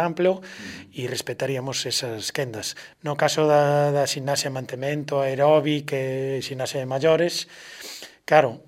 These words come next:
Speaker 1: eh, o mesmo, os turnos repartímolos para poder chegar a isto e ao mellor, pois, en algún dos turnos é moi difícil facer outro horario para ser xusto cinco, pois o que fan é xuntar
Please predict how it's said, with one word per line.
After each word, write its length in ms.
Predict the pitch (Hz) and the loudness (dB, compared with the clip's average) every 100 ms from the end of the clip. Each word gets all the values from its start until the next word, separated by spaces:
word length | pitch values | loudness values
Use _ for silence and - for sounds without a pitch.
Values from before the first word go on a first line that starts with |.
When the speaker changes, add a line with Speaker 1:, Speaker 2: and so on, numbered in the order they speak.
| - | -8
Speaker 1:
eh, 260 | 135 131 139 | -6 -4 -4
o 60 | - | -2
mesmo, 540 | 135 151 143 110 - - | 2 2 0 -8 -12 -10
os 160 | 139 - | -8 -4
turnos 420 | - 151 135 123 113 | 0 0 0 -4 -4
repartímolos 800 | 127 135 135 165 160 180 196 - | -2 0 0 2 2 2 0 -2
para 480 | 139 131 131 127 127 | -2 0 0 -2 -4
poder 460 | 131 131 131 127 123 | -4 -4 -4 -6 -6
chegar 300 | 139 135 151 | -2 2 2
a 80 | |
isto 240 | 160 - 185 | 2 2 0
e 80 | 165 | 2
ao 80 | 127 | 0
mellor, 240 | 131 139 139 | -2 -2 -2
pois, 240 | 143 - - | -2 -4 -6
en 60 | 127 | -6
algún 220 | 131 139 | -4 -4
dos 140 | 135 135 | -6 -8
turnos 460 | 156 151 156 - - - - - - | -6 -4 -4 -6 -10 -16 -16 -16 -12
é 80 | - 143 | -4 -2
moi 80 | 147 | -2
difícil 400 | 139 160 147 123 | -2 -2 -4 -6
facer 260 | - 123 139 | -6 -4 -4
outro 240 | 131 127 | -2 0
horario 380 | 127 143 151 135 | 4 6 6 2
para 480 | - 123 127 127 123 117 | -2 -2 -2 -2 -4 -4
ser 220 | - 131 | -4 -4
xusto 380 | 110 139 - - | -4 -6 -6 -6
cinco, 460 | 123 170 156 156 185 | -2 -2 0 0 -2
pois 160 | 185 127 | -2 -6
o 80 | 139 | -4
que 100 | 143 | -6
fan 240 | 143 143 143 | -6 -4 -4
é 80 | 135 | -4
xuntar 480 | 143 127 156 131 | -6 0 2 2